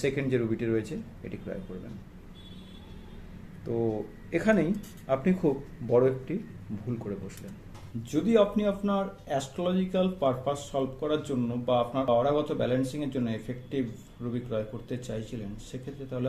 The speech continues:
আপনার ডিসিশন ভুল হয়ে গেল। আপনার করা উচিত ছিল কি, আপনাকে এই যে তিন নম্বর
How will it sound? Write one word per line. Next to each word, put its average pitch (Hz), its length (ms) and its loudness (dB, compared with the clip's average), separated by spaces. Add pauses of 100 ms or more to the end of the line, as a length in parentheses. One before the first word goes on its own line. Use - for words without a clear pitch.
আপনার 131 260 -4
ডিসিশন 117 360 -8 (760)
ভুল 135 280 2
হয়ে 101 220 -6
গেল। - 120 -12 (600)
আপনার 151 240 -2 (100)
করা 147 240 6
উচিত 180 160 -4 (100)
ছিল 175 120 -8 (120)
কি, 220 100 -4 (760)
আপনাকে 160 340 -2 (480)
এই 127 100 -4
যে 135 100 -2 (160)
তিন 196 140 6 (100)
নম্বর 214 260 4